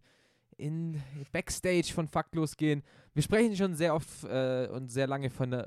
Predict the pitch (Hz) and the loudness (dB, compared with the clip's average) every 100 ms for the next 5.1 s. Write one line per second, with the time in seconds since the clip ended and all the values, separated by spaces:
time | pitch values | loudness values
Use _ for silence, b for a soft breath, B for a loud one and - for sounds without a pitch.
0 | - - 143 131 202 - 170 170 - 175 | -8 0 2 6 4 4 4 4 2 0
1 | 147 151 165 160 147 143 - 156 151 135 | 0 2 0 -2 -2 -4 -2 -4 -4 -6
2 | 139 151 143 139 123 131 135 127 127 - | -6 -6 -4 -2 0 0 0 0 -2 -2
3 | 135 131 123 - 113 - 135 123 120 - | -4 -6 -6 -8 -8 -4 -2 0 0 0
4 | - 135 233 175 120 113 - 117 117 139 | 2 2 2 0 -2 -2 -2 -6 0 0